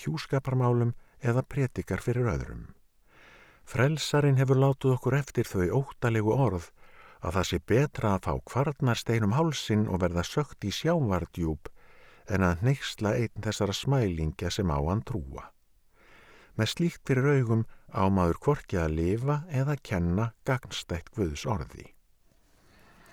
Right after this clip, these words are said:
„Ég skil að þér lítið þannig á málin,“ sagði Sjenstedt og hnykkti höfði á þann veg sem myndi á fyrri háttu hans.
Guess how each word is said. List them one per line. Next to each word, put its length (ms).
„Ég 240
skil 480
að 140
þér 180
lítið 360
þannig 300
á 60
málin,“ 540
sagði 340
Sjenstedt 580
og 180
hnykkti 460
höfði 400
á 80
þann 240
veg 260
sem 220
myndi 320
á 80
fyrri 480
háttu 400
hans. 420